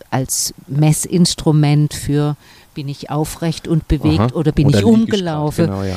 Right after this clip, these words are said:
Speaker 1: Das ist ja nochmal eine andere Geschichte. Da,
Speaker 2: Aha.
Speaker 1: da kommt wahrscheinlich auch demnächst auf uns zu, dass Temperatur und Puls und so im Ohr auch gut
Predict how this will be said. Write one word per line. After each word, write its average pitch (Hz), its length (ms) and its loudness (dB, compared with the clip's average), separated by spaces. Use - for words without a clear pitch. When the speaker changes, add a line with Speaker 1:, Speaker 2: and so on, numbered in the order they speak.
Speaker 1:
Das 160 160 -8
ist - 200 -8
ja 170 200 0
nochmal 151 360 -2
eine 156 140 0
andere 156 300 0
Geschichte. - 540 -2
Da, 131 160 2
Speaker 2:
Aha. 101 340 -4
Speaker 1:
da 120 120 -8
kommt 147 340 -6
wahrscheinlich 143 480 -4
auch 143 80 0
demnächst 143 500 -2
auf - 180 -4
uns 147 260 -4
zu, 151 180 2
dass 143 240 0
Temperatur 170 1000 2
und 147 360 2
Puls 185 420 4
und 156 180 0
so 160 220 4
im 160 180 2
Ohr 147 320 0
auch 156 300 2
gut 214 360 4